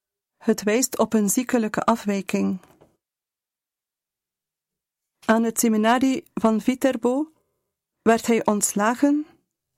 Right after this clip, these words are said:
en zijn jurisdictie werd hem ontnomen, omdat hij twee jonge vrouwen, een van hen was niet eens achttien,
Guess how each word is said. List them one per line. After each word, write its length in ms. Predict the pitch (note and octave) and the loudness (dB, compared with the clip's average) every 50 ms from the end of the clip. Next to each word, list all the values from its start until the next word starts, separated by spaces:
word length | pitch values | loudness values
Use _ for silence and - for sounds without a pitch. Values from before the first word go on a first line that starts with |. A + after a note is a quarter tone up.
| _ - | _ 0
en 180 | - A3 G#3+ | 0 0 0
zijn 240 | G#3+ A3+ A3+ A3 A3 | 0 -2 -2 -2 -2
jurisdictie 840 | - A3 A3 A3+ A3 G#3 F#3+ - A#3 A#3+ - - - C4 B3+ B3 - - | -2 -2 -2 0 -2 -2 -2 -2 -2 -2 -2 -2 -2 -2 -2 -2 -2 0
werd 260 | A3 A3 A3 - - | 0 0 0 0 0
hem 160 | A#3 A3+ A3 | 0 0 2
ontnomen, 760 | - G#3+ G#3 G3+ - - G#3+ A3 A#3 A#3 A3 G3+ G3+ G3 G3 - _ _ _ _ _ _ _ _ _ _ _ _ _ _ _ _ _ - | 2 0 0 0 0 0 0 2 2 0 0 0 -2 -2 -4 -6 _ _ _ _ _ _ _ _ _ _ _ _ _ _ _ _ _ 0
omdat 340 | - G#3+ G#3+ A3+ A3+ A3+ - | 0 2 2 2 0 0 0
hij 160 | - G#3+ G#3+ | 0 0 0
twee 340 | - - - A#3+ B3 C4+ B3+ | 0 -2 0 0 0 0 0
jonge 280 | A#3 A#3 A3 G#3+ G#3 | 0 0 0 0 -2
vrouwen, 560 | G3 - G#3 G3+ G#3 A3+ A#3+ C4+ C#4+ D4 D4+ - - _ _ _ _ _ _ _ _ _ _ _ _ _ _ _ _ | -4 -2 -2 0 0 2 2 2 2 2 0 -4 -10 _ _ _ _ _ _ _ _ _ _ _ _ _ _ _ _
een 280 | - G#3+ A3 A3+ A3 G#3+ | 2 4 4 4 2 2
van 340 | - G#3+ G#3 G#3 G#3 - - _ - | 2 2 2 0 -2 -6 -8 _ -8
hen 300 | - G#3 G#3+ A3 G#3+ - | -2 0 0 0 0 0
was 200 | G3+ G#3 G3+ - | -2 -2 -2 0
niet 260 | - G#3 G3 - - | 0 -2 -2 0 0
eens 280 | A3 A#3 A#3+ A3+ - | 0 2 2 0 0
achttien, 600 | - G3+ F#3+ - - - - G#3+ A3 B3+ C4+ C#4+ | 0 -2 -2 -2 -4 -4 -2 0 0 0 0 -2